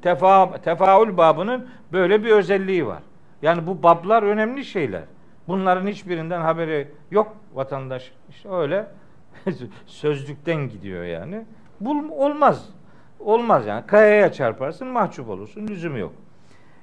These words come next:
Ha, tevbe de işte o gafere, istiğfarın sonucudur. İstiğfar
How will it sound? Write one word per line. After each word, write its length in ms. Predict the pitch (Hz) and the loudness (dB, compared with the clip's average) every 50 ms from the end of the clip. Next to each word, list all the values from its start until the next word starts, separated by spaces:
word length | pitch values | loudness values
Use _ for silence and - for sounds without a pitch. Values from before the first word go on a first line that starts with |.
| - - - - - - - | -20 -20 -20 -20 -20 -10 -4
Ha, 180 | 170 185 180 - | -4 -4 -2 0
tevbe 400 | - 160 165 180 170 226 277 277 | 2 2 2 4 6 6 6 6
de 120 | 339 285 | 4 2
işte 220 | 226 160 - - 156 | 0 0 -2 0 2
o 240 | 160 170 160 139 - - - - - | 4 4 4 2 0 -6 -18 -16 -12
gafere, 540 | 117 123 170 226 180 185 170 151 143 131 | -2 4 4 4 6 6 4 4 4 2
istiğfarın 680 | 143 139 - - 190 185 170 135 180 175 180 202 233 226 | 0 -2 -6 -4 -4 -4 -2 2 4 4 4 4 2 0
sonucudur. 540 | - - 190 180 170 147 147 143 117 107 - | -4 -4 -4 -4 -4 -6 -8 -10 -10 -10 -14
İstiğfar 760 | - - 110 - - - 190 190 180 180 214 254 285 285 | -14 -18 -20 -14 -8 -4 -2 -2 2 4 4 4 4 4